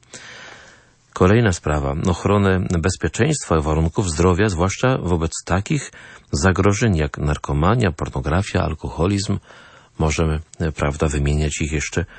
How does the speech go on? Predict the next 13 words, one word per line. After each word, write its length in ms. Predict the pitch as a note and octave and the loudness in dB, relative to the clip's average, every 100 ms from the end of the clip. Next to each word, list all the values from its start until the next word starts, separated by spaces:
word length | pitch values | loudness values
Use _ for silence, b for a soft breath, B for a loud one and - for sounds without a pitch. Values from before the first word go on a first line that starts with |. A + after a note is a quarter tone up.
| B B B - | B B B -2
wiele, 320 | E2 D#2+ F#2+ | 2 4 4
ale 180 | C3+ C#3 | 2 2
to, 140 | C3 | 0
co 280 | - B2+ B2 | 2 0 0
może 680 | B2+ F#2+ F2+ E2+ F#2 G2 G2+ | 0 0 2 2 2 0 0
destrukcyjnie 800 | F2 F2 - F2 - - E2+ C#2+ | 0 0 0 -2 0 2 2 0
wpłynąć 500 | C2+ - C#2+ C#2+ C#2+ - | -4 -2 0 0 -2 -4
na 100 | C#2+ B B B B - | -6 B B B B -4
życie, 560 | D2 E2 D#2+ D#2+ D2+ D2+ - | 0 0 0 0 -2 -4 -6
e, 180 | E2 C#2+ | -2 0
małżeństwa, 680 | C#2+ C#2 D#2 A2 - D2 | 0 0 0 0 -2 -4
rodziny, 340 | C2+ C2+ C#2+ C#2+ | -2 -2 -2 -2
społeczeństwa. 840 | - D2+ E2+ - C2 - - C#2+ | -2 -2 -2 -4 -6 -8 -8 -10